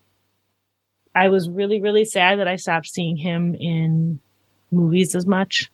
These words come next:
because of his depression, because of his injuries. Um, and I'm really thrilled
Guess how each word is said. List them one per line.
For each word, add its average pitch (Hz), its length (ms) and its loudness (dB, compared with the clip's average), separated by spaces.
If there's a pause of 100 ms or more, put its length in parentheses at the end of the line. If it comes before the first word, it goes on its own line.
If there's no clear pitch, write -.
(600)
because 151 640 -4
of 151 300 -2 (200)
his 156 160 -10
depression, 190 720 -2
because 151 320 -6
of 147 60 -6
his 143 160 -8
injuries. 190 760 0 (960)
Um, 160 400 -18 (480)
and 185 160 -2
I'm 170 200 2
really 180 480 2 (1900)
thrilled 208 600 2